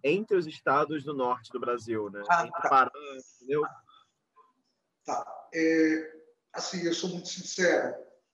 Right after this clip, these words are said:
Speaker 2: Eu, dentro do norte, eu não quero ser bairrista, mas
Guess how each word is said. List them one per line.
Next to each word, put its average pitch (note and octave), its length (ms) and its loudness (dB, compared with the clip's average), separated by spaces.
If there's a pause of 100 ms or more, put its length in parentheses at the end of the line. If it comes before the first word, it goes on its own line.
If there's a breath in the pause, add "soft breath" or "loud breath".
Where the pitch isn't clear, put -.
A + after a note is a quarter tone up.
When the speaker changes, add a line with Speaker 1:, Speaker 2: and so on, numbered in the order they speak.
(880)
Speaker 2:
Eu, E3 480 -4 (1300)
dentro A3 280 -2
do D#3+ 160 -4
norte, D#3 520 0 (160)
eu E3 80 -8
não E3 100 -10
quero F3+ 160 -6
ser F3 180 -6
bairrista, D#3+ 520 -8
mas D3+ 380 -8